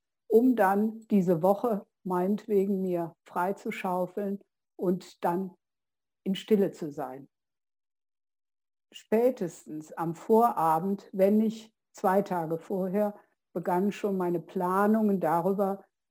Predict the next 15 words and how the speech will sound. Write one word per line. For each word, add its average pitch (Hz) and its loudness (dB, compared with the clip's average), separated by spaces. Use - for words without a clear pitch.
was 175 -2
denn 180 0
nach 214 4
dem 165 -4
Retreat 151 -10
wieder 160 -6
sein 143 -6
würde. 147 -12
Ähm, 165 0
das 160 -4
Ganze 175 0
kann 175 -2
man 170 2
auch 151 -6
erleben 180 -4